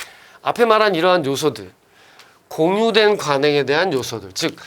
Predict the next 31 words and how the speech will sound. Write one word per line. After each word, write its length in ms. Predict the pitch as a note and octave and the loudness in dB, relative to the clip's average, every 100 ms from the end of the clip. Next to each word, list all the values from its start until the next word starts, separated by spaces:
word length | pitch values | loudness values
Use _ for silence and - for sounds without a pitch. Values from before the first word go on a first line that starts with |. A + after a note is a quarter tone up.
| - | -14
아, 220 | - C3 A#2+ | -2 -2 0
이런 340 | B2+ F3+ G3+ | 2 4 6
실험은 680 | G3 G3+ F#3 F3+ G#3+ A3+ - | 4 4 4 4 2 2 -4
어떤 460 | - C3+ - G3 F#3+ | -4 -4 0 2 4
걸 160 | F#3 | 2
기준으로 580 | F3 D#3 C3+ D3 D#3+ F#3 | 2 -2 -4 -2 2 4
어떤 340 | C3+ - F#3 F3 | 4 2 2 4
방식으로 460 | D3+ D3 D#3+ E3 | 2 0 -2 0
한다. 160 | F#3+ F#3 | 0 0
이거 340 | D#3+ G#3+ F#3 - - | 2 2 0 -6 -8
어떤 220 | D3 E3+ | -6 -6
과학자들이 480 | - F3 F3+ G3 F3+ | 0 0 2 2 0
공유하고 460 | F3+ C#3+ F3+ F3+ | -2 0 2 2
있는 160 | D3 C3+ | 0 -2
체계를 340 | - B3 B3+ | -4 0 0
말하는 360 | A3+ C3+ A#2 G#2+ | 2 0 -2 -8
거거든. 440 | G2+ G#2+ D#3 G#2 F2+ _ - - - _ | -12 -12 -12 -12 -16 _ -20 -20 -20 _
이러한 320 | F3 G#3 G3+ | 0 2 2
공유된 400 | - D#3+ F3+ F#3 | 0 -2 0 0
관행은 640 | C#3+ C#3+ F3+ F3 B2 E3 - _ - _ _ _ _ - | 0 0 2 2 0 -6 -16 _ -20 _ _ _ _ -6
전제할 680 | - D3+ F3 E3+ F3+ E3+ | 0 0 0 2 4 4
필요가 320 | F3 - E3+ B2 | 2 -2 -2 -2
없다. 300 | A2 B2+ G#2+ | -6 -10 -6
뭐를? 360 | C3+ C3 G2+ - - _ _ | -4 -6 -8 -14 -20 _ _
비교할 680 | - - E3 E3 F#3+ F#3 F#3 | -12 -8 -4 2 4 6 4
만한 480 | F#3 E3+ E3+ E3 D#3+ | 4 4 4 2 0
단위를 460 | B2+ B2 C3 D#3+ | -2 -2 0 -2
전제하지 500 | E3 B2+ B2 C#3 C3 | -2 -2 0 0 2
않-, 200 | B2+ G#2+ - | -2 -4 -8
않아도 220 | A#2+ A#2+ | -8 -8
된다. 280 | G2 F#2+ | -12 -18